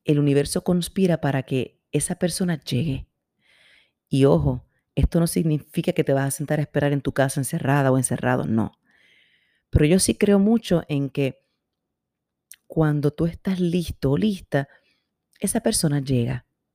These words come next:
de alguna forma u otra, pero llega, porque querer es inevitable. Quererse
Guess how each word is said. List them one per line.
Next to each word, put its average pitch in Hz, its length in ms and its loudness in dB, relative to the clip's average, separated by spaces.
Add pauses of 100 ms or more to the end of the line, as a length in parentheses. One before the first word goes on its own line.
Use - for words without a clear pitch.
(140)
de 165 80 4
alguna 202 280 2
forma 160 280 0
u 127 100 -2
otra, 123 440 -6
pero 139 180 2
llega, 127 440 -2 (580)
porque 156 360 2
querer 180 540 4
es 143 280 0
inevitable. 131 880 -2 (1400)
Quererse 147 840 2